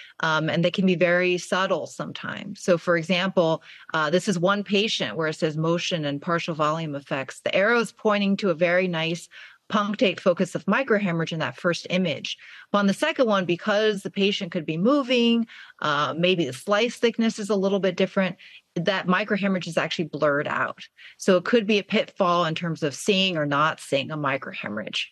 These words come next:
um, something to keep in mind. And, you know, with both gradient echo and susceptibility weighted imaging, you have susceptibility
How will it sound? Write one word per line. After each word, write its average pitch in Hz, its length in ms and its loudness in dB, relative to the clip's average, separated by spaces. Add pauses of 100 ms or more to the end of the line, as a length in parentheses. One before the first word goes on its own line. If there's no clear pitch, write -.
(100)
um, - 260 -8
something 160 340 -2
to 151 80 -2
keep - 240 -4
in 151 120 -4
mind. 143 420 -4 (600)
And, 175 420 -2
you 196 100 4
know, 196 100 4
with 185 180 0
both 214 320 2
gradient 196 400 2
echo 165 440 0
and 165 100 -4
susceptibility 156 720 0
weighted 151 300 0
imaging, 156 400 -2
you 156 100 0
have 143 580 -4
susceptibility 151 1080 0